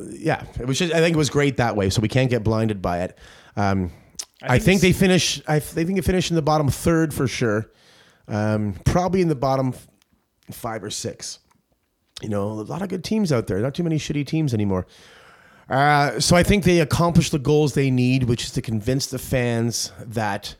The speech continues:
Speaker 1: they're getting better and to convince themselves that they're getting better. Um, I do hope they end up with a top, you know, seven pick, top five pick in the next year's draft. Grab another defenseman, you know, keep the process going.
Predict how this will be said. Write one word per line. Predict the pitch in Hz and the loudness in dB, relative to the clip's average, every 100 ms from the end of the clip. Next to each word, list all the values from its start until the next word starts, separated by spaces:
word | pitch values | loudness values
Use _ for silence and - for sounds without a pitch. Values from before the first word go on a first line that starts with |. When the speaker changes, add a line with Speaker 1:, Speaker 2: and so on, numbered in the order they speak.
| - | -6
Speaker 1:
they're | 117 110 | -4 -2
getting | 110 104 | 0 -2
better | 92 82 71 | -2 -4 -4
and | 101 | -4
to | 104 | -2
convince | 120 110 131 - | -2 0 -2 -2
themselves | 113 107 - 143 139 123 | -6 -4 -4 -2 -2 -6
that | 107 | -8
they're | 104 | -10
getting | 95 95 80 | -10 -10 -10
better. | 76 - - - _ _ _ _ _ _ _ | -14 -16 -18 -20 _ _ _ _ _ _ _
Um, | 87 85 85 85 80 _ _ - | -6 -4 -4 -4 -8 _ _ -2
I | 127 | 0
do | 139 151 | 2 4
hope | 135 135 | 4 2
they | 120 | 2
end | 120 117 | 2 2
up | 113 | 0
with | 104 | -2
a | |
top, | 98 110 101 - | -2 -4 -2 -4
you | 147 | -4
know, | 101 78 | -10 -10
seven | - 110 98 92 | -6 -4 -4 -8
pick, | 104 107 - | -12 -12 -6
top | 107 - | -6 -6
five | 107 98 98 | -8 -8 -8
pick | 110 101 | -8 -6
in | 101 | -6
the | |
next | 98 - | -6 -6
year's | 101 92 | -8 -8
draft. | - 101 104 - | -6 -4 -4 -6
Grab | - 107 110 | -2 -2 0
another | 110 107 107 | 0 -2 -2
defenseman, | 107 110 110 - 107 104 _ _ _ _ | -2 -2 -4 -2 -4 -4 _ _ _ _
you | - | -8
know, | 78 | -8
keep | - 107 | -6 -6
the | 87 | -2
process | 107 101 98 90 - | -2 -2 -2 -4 -4
going. | 98 92 | -2 -2